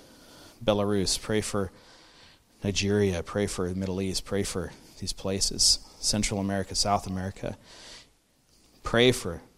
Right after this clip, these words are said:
for these people. Pray for our brothers and sisters as they experience the worst of it.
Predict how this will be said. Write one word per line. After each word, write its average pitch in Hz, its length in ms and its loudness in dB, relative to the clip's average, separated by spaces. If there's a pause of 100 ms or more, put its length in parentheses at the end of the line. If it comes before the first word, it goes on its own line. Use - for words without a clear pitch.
(400)
for - 160 -10
these 90 160 -2
people. 127 500 4
Pray 123 160 2
for 113 160 0
our 87 60 2
brothers 101 340 6
and 87 80 -4
sisters 101 440 2
as 87 120 -2
they 95 120 2
experience - 600 2
the 92 120 0
worst 92 380 2
of 65 80 -8
it. - 140 -14